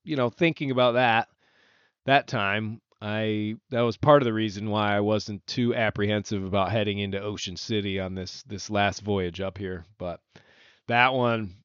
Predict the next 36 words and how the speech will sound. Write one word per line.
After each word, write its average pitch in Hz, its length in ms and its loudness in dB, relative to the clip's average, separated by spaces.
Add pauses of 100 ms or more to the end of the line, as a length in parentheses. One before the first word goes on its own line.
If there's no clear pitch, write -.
(140)
hindsight 123 600 2
being 110 180 0
twenty 107 320 -2
twenty, 104 540 0
that, 107 420 -2
uh, 95 320 0
I, 104 640 2
I 104 160 -2
could 104 240 -4
have 95 100 -4
very 110 480 2
easily, 98 920 -6 (640)
uh, 92 480 -4
stayed 113 400 -2
out 104 180 2
at 101 80 -6
sea, 110 480 -4
and 104 160 -4
it, 104 140 -6
it 139 140 4
would 131 320 4
have 120 60 2
been 127 200 6
one 123 100 4
of 117 80 4
those 113 180 4
things 113 360 0
where 98 520 0 (1300)
it 127 120 4
was 107 180 -2
very 110 240 2
foolhardy 120 640 4
to 110 140 -2
do 120 180 0
that 120 320 2
because 107 420 -4